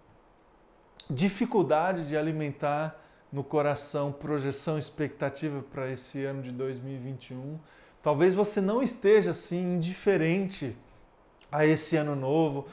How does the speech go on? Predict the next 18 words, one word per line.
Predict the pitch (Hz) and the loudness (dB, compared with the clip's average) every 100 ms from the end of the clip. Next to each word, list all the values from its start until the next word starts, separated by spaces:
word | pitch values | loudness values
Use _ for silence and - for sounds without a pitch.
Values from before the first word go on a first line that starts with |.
| - - | -20 -14
como | - 151 | -6 -4
quem | 147 156 | -2 -2
tá | 156 151 | 2 2
pensando | 151 151 135 - 147 139 | 2 -2 -2 -4 -2 0
assim, | 131 - 160 | -2 -4 -6
"Ah, | 185 165 | -2 -2
esse | 151 - 160 | -2 -4 -6
ano | 160 175 | -4 -4
vai | 160 170 180 170 - - - | -2 0 0 -2 -8 -20 -6
continuar | 165 165 - 165 151 156 165 165 - - | -4 -4 -4 -2 0 2 0 -2 -10 -8
do | 139 | -2
jeito | 143 160 160 | 2 2 0
que | - | -2
estava, | 165 - - 151 147 143 123 | -4 -4 0 4 6 4 0
do | 123 123 | -4 -2
jeito | 143 143 | -2 -4
que | - 151 143 135 - - | -4 -2 -2 -4 -12 -12
estava | 135 - 156 147 135 143 135 131 | -10 -2 2 2 2 2 0 -2